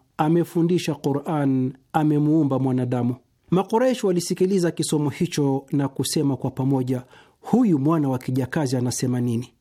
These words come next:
Baadhi yao walisema, "Anasoma katika yale yale aliyoleta Muhammad." Walisimama na kumsogelea,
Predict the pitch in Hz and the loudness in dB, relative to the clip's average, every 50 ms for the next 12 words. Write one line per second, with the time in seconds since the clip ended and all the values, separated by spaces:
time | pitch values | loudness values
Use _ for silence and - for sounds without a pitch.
0 | _ - - 160 180 185 170 180 202 226 240 220 180 160 151 151 139 - - 202 | _ -4 0 0 0 0 0 0 0 0 2 2 0 0 0 0 -2 0 0 0
1 | 175 151 143 139 135 - - 170 165 175 175 165 - - 226 208 190 170 175 - | 2 2 0 0 -2 -2 -2 0 0 0 0 0 -2 -2 -2 0 0 -2 -2 -4
2 | - - 214 196 - 185 170 180 214 240 240 214 208 196 202 208 196 170 156 156 | -4 -2 -2 -4 -2 0 0 0 0 0 0 2 2 2 2 2 2 0 2 0
3 | 147 143 143 - - - 143 151 175 185 165 147 143 147 135 - 139 123 123 117 | 0 0 -2 -4 -6 -2 0 0 2 2 2 2 0 0 -2 -2 -2 -2 -2 -2
4 | - - - 123 123 127 127 - _ _ _ _ _ - - 120 131 143 156 156 | -4 -4 -4 -2 -2 -2 -4 -8 _ _ _ _ _ -6 -2 0 0 2 0 0
5 | - - 180 170 180 202 214 208 196 185 180 170 170 - 175 165 156 - 175 160 | 0 0 0 0 2 2 0 0 0 2 0 0 0 0 -2 -2 0 0 -2 0
6 | 160 165 185 190 180 165 156 151 147 | 0 0 2 2 2 2 2 0 -2